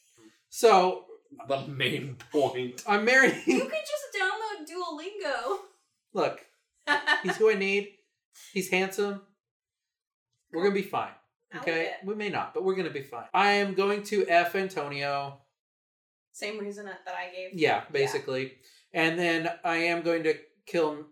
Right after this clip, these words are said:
Speaker 1: uh, Mig-, uh,
Speaker 3: Miguel.
Speaker 1: Miguel and
Speaker 2: Good job.
Speaker 1: just put him out of his misery. I
Speaker 2: Mm-hmm.
Speaker 1: agree with you, Melanie. He's not an ugly looking
Speaker 3: He's
Speaker 1: man.
Speaker 3: not.
Speaker 1: But he just, I think, he's just had a tough life, and it's just, you know, I, I need, I think I need to be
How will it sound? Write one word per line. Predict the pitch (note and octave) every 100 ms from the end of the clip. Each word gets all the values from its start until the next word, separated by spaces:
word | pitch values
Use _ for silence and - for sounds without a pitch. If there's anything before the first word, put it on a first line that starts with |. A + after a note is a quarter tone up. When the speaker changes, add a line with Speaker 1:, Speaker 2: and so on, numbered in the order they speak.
| _
Speaker 1:
uh, | D#3+ C#3 B2+ B2 -
Mig-, | E3 C#3+ C3+ - -
uh, | C#3 A#2 A2+ - -
Speaker 3:
Miguel. | G3 - -
Speaker 1:
Miguel | D#3+ D3 D3 C#3 C3+
and | B2+ C3 - _ -
Speaker 2:
Good | A#2+
job. | - -
Speaker 1:
just | F3+ -
put | - D#3+
him | C#3+
out | C3+ C3+
of |
his | C3
misery. | B2+ B2 A2+ A#2 A#2+ - -
I | A3+
Speaker 2:
Mm-hmm. | A#3 F#3
Speaker 1:
agree | F3 F#3 G3
with | F#3+ G3
you, | G3+
Melanie. | G3 G3 G3+ G3+
He's | G3 E3+ D#3+
not | D3+ F3
an | F3+
ugly | F3 D3+ D3+
looking | C#3 C3+ C3
Speaker 3:
He's | C#3+
Speaker 1:
man. | C#3+ C3
Speaker 3:
not. | A#2+ - - - - E3
Speaker 1:
But | F#3 A3+ -
he | - G3+
just, | F#3+ A3+ - - -
I | F3
think, | F3 G#3 G#3 G#3 - _ _
he's | A3 G#3+
just | B3 -
had | A#3
a | F#3
tough | - F#3+ F#3
life, | E3 D#3+ D3+
and | C#3+
it's | C3 -
just, | D#3+ D3 - _ _
you | D#3+
know, | D3+ D3+
I, | C#3 C#3+
I | E3+
need, | F3+ D#3+ -
I | E3
think | D#3 F3+ F3
I |
need | D#3+ D3+
to | C3+ C3 - -
be | D3 C#3+ C3